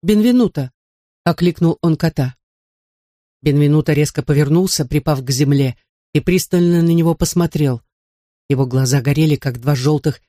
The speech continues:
сигнальных огня. Он выпустил целую очередь мяу, таких призывных и требовательных, что у Паула засосало под ложечкой. «Что такое, Бенвенуто?»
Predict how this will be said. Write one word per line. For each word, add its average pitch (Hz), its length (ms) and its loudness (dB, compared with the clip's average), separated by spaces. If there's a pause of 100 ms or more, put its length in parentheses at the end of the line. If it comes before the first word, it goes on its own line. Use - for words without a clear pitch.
(120)
сигнальных 139 600 0
огня. 135 380 -2 (880)
Он 170 180 2
выпустил 196 540 -2
целую 196 500 0
очередь 185 460 -2
мяу, 190 640 2 (480)
таких - 380 -2
призывных 175 680 2
и 170 60 0
требовательных, 165 720 0
что - 320 -4
у 165 100 -2
Паула 180 600 0 (260)
засосало 165 580 0
под 160 200 -4
ложечкой. 135 560 -2 (680)
«Что 240 200 0
такое, 330 400 0
Бенвенуто?» 254 760 2